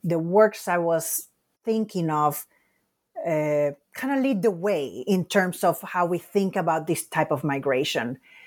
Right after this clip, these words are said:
Um, so I'm not saying they're not victims, but I'm just saying that, that we should recognize that they are defined, right? They are challenging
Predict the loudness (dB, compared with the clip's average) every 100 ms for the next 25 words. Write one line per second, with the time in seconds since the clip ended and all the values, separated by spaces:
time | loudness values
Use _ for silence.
0 | -20 _ _ _ -4 0 2 0 -2 -8
1 | _ _ -4 -2 0 0 -2 -2 0 4
2 | 4 4 -4 0 2 4 0 2 0 2
3 | 2 0 0 -2 2 2 2 -4 _ -8
4 | -8 -8 -6 2 2 2 0 0 -2 -4
5 | 0 2 2 0 0 2 2 0 0 0
6 | 0 0 -2 -6 0 2 2 0 -4 _
7 | -20 -20 _ -8 -2 0 0 -4 -2 0
8 | 2 0 0 -2 -4 -8 _ _ _ _
9 | -4 0 2 0 -4 _ _ _ -6 -2
10 | 0 0 -4 -12 -2 0 0 -2 0 2
11 | 2 0 -4